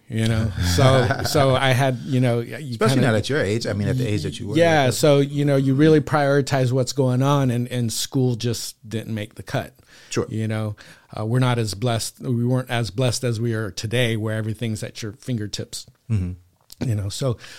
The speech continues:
Speaker 1: so going back to my roots and just identifying, you know, those opportunities that I can gravitate towards to make a difference. So,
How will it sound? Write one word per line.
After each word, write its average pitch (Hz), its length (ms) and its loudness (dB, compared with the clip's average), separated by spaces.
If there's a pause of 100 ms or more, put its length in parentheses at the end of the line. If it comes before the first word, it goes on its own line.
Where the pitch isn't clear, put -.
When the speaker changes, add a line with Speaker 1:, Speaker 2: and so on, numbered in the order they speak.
(120)
Speaker 1:
so 143 580 6 (260)
going 127 280 2
back 120 280 0
to 131 580 2
my 127 160 2
roots 127 540 0
and 123 280 2
just 123 420 0
identifying, 127 1080 0
you 123 100 -2
know, 117 280 -2
those 123 560 2 (240)
opportunities 131 840 2
that 123 160 -2
I 117 120 0
can 113 220 -4
gravitate 117 760 -4
towards 139 520 -2 (140)
to 117 260 -2
make 110 220 -4
a - 20 -8
difference. 107 560 -6
So, 117 300 -2